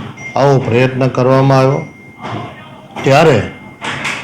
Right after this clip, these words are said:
ભાવનગર ડિસ્ટ્રિક્ટ કોર્ટે ઘડેલા નિયમો મુજબ ઇલેક્શન પ્રક્રિયા જ્યારે ચાલી રહી છે ત્યારે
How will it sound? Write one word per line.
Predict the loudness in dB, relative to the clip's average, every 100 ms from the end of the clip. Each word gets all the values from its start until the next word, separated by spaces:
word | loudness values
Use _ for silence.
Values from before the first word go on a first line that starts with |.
| -14 -18 -20 -20 -20 -20 -20 -20 -20 -8 0
ભાવનગર | 4 4 4 6 4 4
ડિસ્ટ્રિક્ટ | 0 0 -2 4
કોર્ટે | 4 6 4
ઘડેલા | 4 6 6 6 6
નિયમો | 6 6 6 6 6
મુજબ | 6 6 4 4 0 -12 -12 0
ઇલેક્શન | 2 2 2 0
પ્રક્રિયા | 2 0 4 6 6
જ્યારે | 6 6
ચાલી | 4 4 4 6 6
રહી | 6 4
છે | 2 2
ત્યારે | 4 4 4